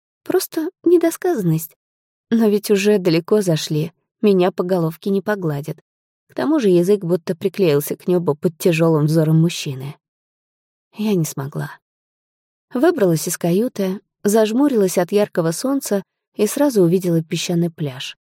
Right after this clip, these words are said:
Обрадовалась, что скоро смогу сбежать от миллионера, но через несколько мгновений поняла. Остров уж слишком маленький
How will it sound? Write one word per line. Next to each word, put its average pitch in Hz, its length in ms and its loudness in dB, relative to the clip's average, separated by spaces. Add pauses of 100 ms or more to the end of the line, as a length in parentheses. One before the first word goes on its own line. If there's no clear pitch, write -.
(260)
Обрадовалась, 202 640 0
что - 180 -2
скоро 170 320 0
смогу 165 400 0
сбежать 175 480 0
от 147 140 -6
миллионера, 151 640 2 (500)
но 233 140 -2
через 247 260 0
несколько 285 420 0
мгновений 190 520 2
поняла. 139 480 -4 (600)
Остров 233 380 -2
уж 208 140 2
слишком 196 460 2
маленький 147 580 0